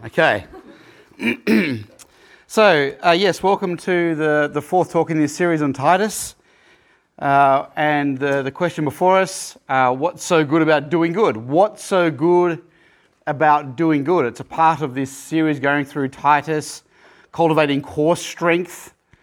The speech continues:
or sorry, core strength, <laughs> cultivating, um, uncommon, common godliness. Uh, and here we are, what's so good about doing good? Um, because for the Christian life,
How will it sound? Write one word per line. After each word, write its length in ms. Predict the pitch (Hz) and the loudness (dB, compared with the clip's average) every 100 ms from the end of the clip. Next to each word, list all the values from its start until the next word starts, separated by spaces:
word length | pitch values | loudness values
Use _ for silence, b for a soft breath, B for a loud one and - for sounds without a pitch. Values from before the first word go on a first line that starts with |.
| b - | b -6
or 120 | 135 | 0
sorry, 240 | 156 131 | 2 2
core 300 | 131 - 160 | 0 -2 0
strength, 320 | 160 143 151 | 0 -2 -2
<laughs> 20 | - | -4
cultivating, 800 | 135 147 131 147 127 151 - B B B B B - | -6 -4 -2 -2 -2 -6 -8 B B B B B -4
um, 240 | 139 151 147 | -2 0 2
uncommon, 880 | 147 151 135 - 147 143 143 123 - _ | 0 0 -2 0 0 0 -4 -6 -14 _
common 300 | 156 151 131 | -4 -2 0
godliness. 680 | 151 156 185 233 - - - _ b b b b b | 2 2 2 0 -2 -10 -16 _ b b b b b
Uh, 140 | 135 143 | 0 2
and 280 | 143 139 135 | 4 2 4
here 100 | 202 | 6
we 140 | 170 | 6
are, 260 | 156 170 175 | 6 6 4
what's 380 | 165 151 202 - | 2 -2 -2 -2
so 220 | 226 190 | 0 0
good 420 | 147 180 175 175 - | 2 2 2 0 -4
about 460 | 147 151 151 147 - - _ 147 | 0 6 6 6 2 -18 _ -8
doing 420 | 139 170 160 143 | -2 2 2 2
good? 520 | 131 180 131 101 131 - _ - | 2 2 2 -2 -12 -20 _ -6
Um, 180 | 160 160 | -4 -2
because 420 | 175 208 202 - | -2 0 0 -2
for 360 | - 190 190 | -4 0 0
the 320 | 180 190 180 - b b - | 0 -4 -6 -10 b b -4
Christian 360 | 269 - 226 | -2 0 0
life, 520 | 196 170 120 156 - | 2 4 2 -2 -12